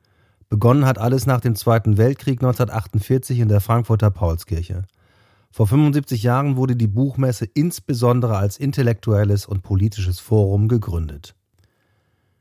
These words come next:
Traditionell endete dieses Jahr die weltweit größte Büchershow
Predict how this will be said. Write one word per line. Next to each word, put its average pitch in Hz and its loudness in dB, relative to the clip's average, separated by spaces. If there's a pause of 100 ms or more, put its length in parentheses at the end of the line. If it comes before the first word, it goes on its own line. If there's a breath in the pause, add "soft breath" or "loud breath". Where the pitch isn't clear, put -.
(540)
Traditionell 156 2
endete 160 0
dieses 147 -4
Jahr 143 0
die 123 -2
weltweit 131 0
größte 127 0
Büchershow 127 -2